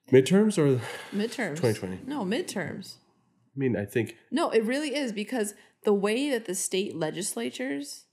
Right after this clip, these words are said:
Speaker 2: and governorships and even higher up, the way that falls breaks twenty twenty, because th-, that's the governors and legislatures will decide how the districts are sliced up and gerrymandered.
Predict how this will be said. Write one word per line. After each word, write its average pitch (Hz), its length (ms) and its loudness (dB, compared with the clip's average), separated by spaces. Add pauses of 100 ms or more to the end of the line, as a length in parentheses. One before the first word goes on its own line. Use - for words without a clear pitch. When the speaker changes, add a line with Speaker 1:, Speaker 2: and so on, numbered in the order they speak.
(120)
Speaker 2:
and 208 200 4
governorships 185 1000 -4 (140)
and 196 240 4
even 220 240 -2
higher 190 400 -4
up, 190 240 -4
the 185 80 0
way 180 320 0
that 190 340 -4
falls 180 640 -4 (580)
breaks 208 460 0
twenty 185 340 -4
twenty, 185 520 -10 (340)
because 202 540 0
th-, - 180 -12
that's 202 400 -2
the 185 220 -2
governors 196 720 -4
and 175 380 -8
legislatures 202 360 -4
will 180 180 0
decide 196 440 -2
how 208 460 -2 (320)
the 214 80 -2
districts 285 560 0
are 190 80 -2
sliced 175 440 -6
up 208 200 -10
and 180 160 -4
gerrymandered. 185 760 -4